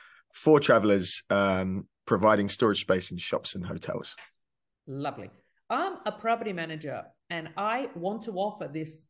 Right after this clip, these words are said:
Speaker 2: um, this service to my guests. Even if it's a one-off thing, I want to help this guest. What do I do? How can I help them?
Speaker 1: So in the event of a one-off thing, it's as simple as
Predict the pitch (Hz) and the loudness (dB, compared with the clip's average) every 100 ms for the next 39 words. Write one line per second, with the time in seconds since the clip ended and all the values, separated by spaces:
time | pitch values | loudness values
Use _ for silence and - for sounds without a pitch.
0 | - 151 156 147 143 143 190 185 202 214 | -14 -10 -10 -10 -14 -10 -10 -8 -8 -8
1 | 190 - 160 151 127 135 113 101 - _ | -8 -10 -10 -8 -10 -8 -8 -10 -20 _
2 | _ _ _ - 247 247 214 214 - 190 | _ _ _ -8 -6 -6 -6 -6 -6 -4
3 | 165 196 202 165 - 143 127 135 156 165 | -2 -4 -4 -6 -8 -12 -12 -12 -8 -4
4 | 190 175 165 175 175 143 - 131 120 - | -4 -4 -6 -8 -10 -16 -10 -10 -10 -18
5 | _ _ _ _ _ _ - 339 359 285 | _ _ _ _ _ _ -10 -6 -4 -4
6 | 190 208 180 117 - 202 214 202 180 175 | -2 -4 -4 -6 -8 -8 -8 -8 -6 -6
7 | 180 180 - _ _ _ _ _ _ - | -8 -10 -20 _ _ _ _ _ _ -10
8 | - - 135 131 123 - - 123 123 123 | -2 6 8 8 6 0 0 2 4 2
9 | 240 - 123 107 117 104 104 - 92 90 | 0 2 2 6 4 4 0 -2 -4 -4
10 | - 95 - 113 107 95 85 - | -6 -4 -2 -2 0 -2 -2 -4